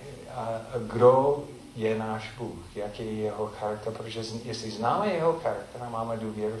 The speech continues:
v tom, co on jedná, pak nemusíme mít odpověď, všechny odpovědi na otázku, proč. Je spousta věcí, které nerozumíme,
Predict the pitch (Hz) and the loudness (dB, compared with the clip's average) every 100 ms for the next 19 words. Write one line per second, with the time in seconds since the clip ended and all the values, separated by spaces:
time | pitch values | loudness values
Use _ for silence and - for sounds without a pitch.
0 | - 98 104 104 - - - - - - | -6 -8 -8 -12 -16 -18 -18 -16 -10 -8
1 | 117 110 107 92 90 85 87 - - - | -6 -4 -2 -4 -4 -6 -6 -8 -12 -2
2 | 113 - 131 185 196 - 127 110 98 95 | -2 0 0 2 0 0 0 -2 -2 -4
3 | 92 92 90 90 87 - - - - - | -4 -4 -2 -2 -4 -8 -16 -20 -16 -14
4 | - 98 95 87 90 87 87 85 85 80 | -10 -8 -6 -4 -4 -4 -6 -6 -6 -6
5 | 80 78 - - - - 78 - - - | -4 -6 -6 -12 -12 -12 -10 -12 -12 -12
6 | - - 92 90 95 90 85 85 87 85 | -10 -6 -4 -4 -4 -4 -6 -8 -12 -14
7 | - - - - 92 90 87 87 87 87 | -18 -20 -18 -6 -4 -2 -4 -4 -6 -6
8 | 85 82 | -8 -8